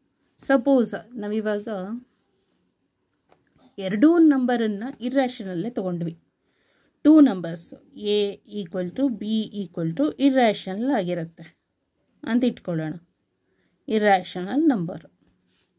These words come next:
ಓಕೆ, ಈಗ ಅಡಿಷನ್ ಮಾಡಲಿ, ಸಬ್ಟ್ರಾಕ್ಷನ್ ಮಾಡಲಿ, ಮಲ್ಟಿಪ್ಲಿಕೇಷನ್ ಮಾಡಲಿ,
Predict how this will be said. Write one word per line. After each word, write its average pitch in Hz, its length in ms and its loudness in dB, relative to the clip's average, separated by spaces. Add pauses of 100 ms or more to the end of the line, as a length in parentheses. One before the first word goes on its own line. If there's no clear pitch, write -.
(920)
ಓಕೆ, 202 300 -6 (320)
ಈಗ 320 360 2 (520)
ಅಡಿಷನ್ 208 540 4
ಮಾಡಲಿ, 247 540 0 (400)
ಸಬ್ಟ್ರಾಕ್ಷನ್ 247 800 0
ಮಾಡಲಿ, 208 460 -4 (360)
ಮಲ್ಟಿಪ್ಲಿಕೇಷನ್ 254 840 -2
ಮಾಡಲಿ, 180 480 -6